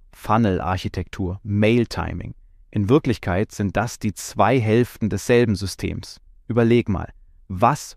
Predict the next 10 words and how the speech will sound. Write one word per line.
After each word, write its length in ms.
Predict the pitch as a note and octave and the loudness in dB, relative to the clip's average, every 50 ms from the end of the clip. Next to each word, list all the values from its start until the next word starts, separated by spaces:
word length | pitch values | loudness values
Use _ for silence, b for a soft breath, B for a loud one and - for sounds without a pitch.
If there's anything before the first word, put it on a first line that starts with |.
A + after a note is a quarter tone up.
| _ | _
füllt 480 | _ - - C3+ C3 B2+ A2+ - - - | _ -6 0 2 2 2 2 -2 -4 -2
der 80 | G#2+ G2 | -2 0
Signalharvester 1040 | G2+ A#2 - - A2 G#2 G2+ G#2 G2+ F#2+ F2 E2 F2 F2+ G2 - - - G2 - | 0 0 0 0 2 2 2 2 2 0 0 0 0 0 -2 -6 -4 -4 -4 -2
an 100 | - G#2 | 0 0
Munition? 540 | G2+ G2+ G2+ G2 F#2 - - - F2+ F2+ - - - - - _ _ _ - _ - | 0 2 0 0 -2 -4 -4 -6 -6 -6 -8 -12 -18 -20 -20 _ _ _ -20 _ -6
Er 100 | - G2 | -6 -6
füllt 400 | - - C3 B2+ B2 - - - | -4 0 2 2 2 0 -4 -8
die 80 | G#2+ | -8
Pain 400 | - - - A#2+ A#2+ C3+ C#3 B2+ | -6 -4 -2 0 2 2 2 0
Points, 560 | - - - D#2+ D2+ - - - - - - | -2 -4 -6 -6 -6 -6 -10 -14 -16 -18 -18